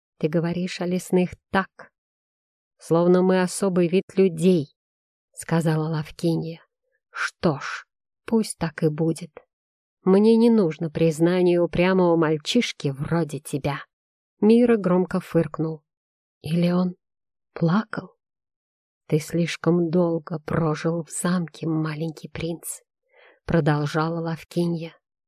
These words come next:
«Твои мысли сделались такими же тёмными, как хладоморные ямы, которые тебе так нравятся.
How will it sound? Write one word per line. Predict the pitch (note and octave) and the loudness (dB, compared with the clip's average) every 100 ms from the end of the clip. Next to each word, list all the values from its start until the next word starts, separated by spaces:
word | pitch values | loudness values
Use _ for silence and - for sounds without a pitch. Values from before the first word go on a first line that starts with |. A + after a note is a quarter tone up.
| _ _ _ _ _ _ _ | _ _ _ _ _ _ _
«Твои | F3 D3+ F3+ F#3 F#3 | -4 0 0 2 2
мысли | F#3 F#3+ F3 - D3+ | 2 0 -4 -4 -2
сделались | D3+ D#3 E3+ F#3+ F#3 E3 D#3 | -2 -4 -2 -2 -2 -4 -6
такими | - E3 - F3+ F3+ | -6 -6 0 2 2
же | F#3+ | 0
тёмными, | F#3+ - - G3+ F#3+ E3 D#3+ D#3 _ _ _ _ _ - | -4 -4 -2 0 0 -2 -6 -10 _ _ _ _ _ -8
как | D#3 D#3 | -6 -6
хладоморные | - E3+ E3+ E3 F3 F3+ F3+ F3+ F#3 | -4 -2 0 0 2 0 0 0 0
ямы, | E3+ F3 F#3 E3+ D#3 | -2 -2 -2 -4 -6
которые | - D3+ D3+ D#3 D3+ | -8 -4 -2 0 -2
тебе | - D#3+ | -4 -4
так | D#3+ E3 - | -4 -6 -4
нравятся. | D#3+ D3+ E3 E3+ - - - - | -2 -2 -2 -4 -10 -18 -18 -18